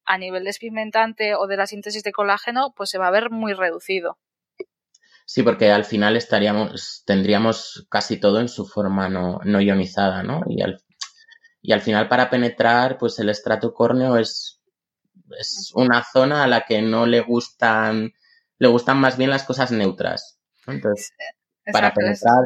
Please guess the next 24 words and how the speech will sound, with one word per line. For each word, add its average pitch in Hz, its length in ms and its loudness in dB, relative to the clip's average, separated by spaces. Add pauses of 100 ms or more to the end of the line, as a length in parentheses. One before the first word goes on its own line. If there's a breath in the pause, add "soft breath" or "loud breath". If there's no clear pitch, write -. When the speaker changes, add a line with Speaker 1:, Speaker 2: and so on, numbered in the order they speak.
(120)
Speaker 2:
si, 113 160 0
si - 140 -8
está, 107 320 -2
si - 180 -2
el 101 80 2
ácido 107 200 0
ascórbico 123 460 0
está 107 220 -2
en 107 100 -2
su 104 140 -8
forma 107 280 2
neutra, 107 480 0
un 95 260 -6 (360)
P 104 140 6
H 104 180 2 (120)
por 107 120 2
debajo, 110 400 0
mucho 120 280 4
por 110 120 0
debajo 113 300 4
de 117 120 0
cuatro 123 220 -4
coma 139 140 0
siete, 135 320 -4